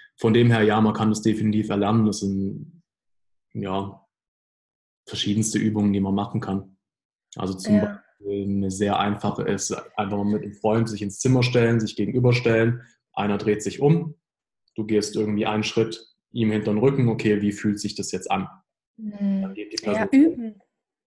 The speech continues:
Speaker 1: und läuft wieder auf dich zu. Am besten hast du noch Headphones auf, dass du sie nicht hörst. Und sagst halt Stopp, wenn du das Gefühl hast, sie ist wieder am gleichen Punkt. Und so
Speaker 2: Mhm.
Speaker 1: kannst du zumindest mal
Speaker 2: Krass, ne?
Speaker 1: anfangen, Energiefelder zu spüren.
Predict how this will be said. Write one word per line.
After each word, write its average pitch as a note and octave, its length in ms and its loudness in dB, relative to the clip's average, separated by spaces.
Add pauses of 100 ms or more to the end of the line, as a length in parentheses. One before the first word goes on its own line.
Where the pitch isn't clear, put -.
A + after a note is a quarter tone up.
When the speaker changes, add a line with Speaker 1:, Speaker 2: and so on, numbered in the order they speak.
(140)
Speaker 1:
und A2 160 0
läuft A2 260 2
wieder A#2+ 200 4
auf A2 140 0
dich G#2 140 -4
zu. E3 240 4
Am A#2 100 4
besten A#2 300 2
hast - 180 -2
du A#2 40 0
noch G#2+ 120 -2
Headphones C#3+ 400 0
auf, B2+ 160 0
dass - 180 -4
du A2+ 60 -4
sie A2 120 -2
nicht F#2+ 180 -6
hörst. F3 400 0 (540)
Und A2+ 180 0
sagst A2+ 260 0
halt - 300 -2
Stopp, - 540 -4
wenn G#2 140 -2
du G#2+ 60 0
das G#2 140 -6
Gefühl A2+ 300 0
hast, G#2+ 160 0
sie A2+ 80 -4
ist G2+ 120 -8
wieder G#2 140 0
am G2+ 100 -6
gleichen F#2+ 340 -4
Punkt. F#2+ 280 -8 (760)
Und G#2 100 -4
so G#2+ 160 0
Speaker 2:
Mhm. G#2 40 -2
Speaker 1:
kannst G#2+ 320 -8
du - 40 -18
zumindest G#2+ 500 0
mal G#2 200 -4
Speaker 2:
Krass, - 320 -10
ne? G#2+ 120 -4
Speaker 1:
anfangen, G#2 540 -8
Energiefelder A2 920 2
zu C3+ 140 0
spüren. C#3 600 2